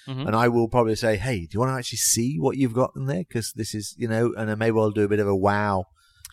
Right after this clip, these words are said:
Speaker 2: thing.
Speaker 1: Yeah, okay, okay. But, uh, let's say, um, you've got a company of two thousand, uh, people, and you just, uh, you migrated everyone, uh, from Lotus Notes to, uh,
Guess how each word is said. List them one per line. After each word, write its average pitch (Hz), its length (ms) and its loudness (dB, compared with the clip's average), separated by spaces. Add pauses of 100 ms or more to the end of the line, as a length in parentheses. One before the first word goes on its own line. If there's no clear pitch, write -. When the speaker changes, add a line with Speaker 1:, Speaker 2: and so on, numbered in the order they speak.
(120)
Speaker 2:
thing. 202 160 2
Speaker 1:
Yeah, 262 120 6
okay, 262 300 4
okay. 226 240 2
But, 160 240 4
uh, 160 320 0
let's 175 260 0
say, 175 480 2
um, 151 480 -2 (220)
you've 139 260 -2
got 139 260 2
a - 40 -8
company 151 580 0
of 139 200 2 (140)
two 139 120 0
thousand, 123 380 -2 (100)
uh, 120 200 0
people, 160 580 2
and 127 200 -4
you 120 100 -2
just, 127 360 -4 (200)
uh, 120 160 0
you 123 180 -2
migrated 139 600 4
everyone, 131 600 0 (300)
uh, 113 140 -2
from 123 480 0
Lotus 127 400 0
Notes 120 520 -4
to, 113 340 -2 (100)
uh, 98 480 -10